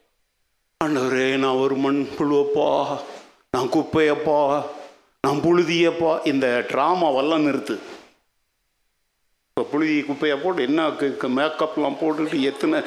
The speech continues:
கிரீம் தேய்ச்சிக்கிட்டு, ஆனா இங்க வந்துக்கிட்டு, "நான் புழுதி ஆண்டவரே."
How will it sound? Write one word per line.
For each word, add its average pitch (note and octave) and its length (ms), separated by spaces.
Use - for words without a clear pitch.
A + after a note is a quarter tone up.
கிரீம் F3 320
தேய்ச்சிக்கிட்டு, E3+ 760
ஆனா A#3+ 180
இங்க A#3+ 300
வந்துக்கிட்டு, C4 560
"நான் C#3+ 220
புழுதி F3+ 360
ஆண்டவரே." G#3+ 720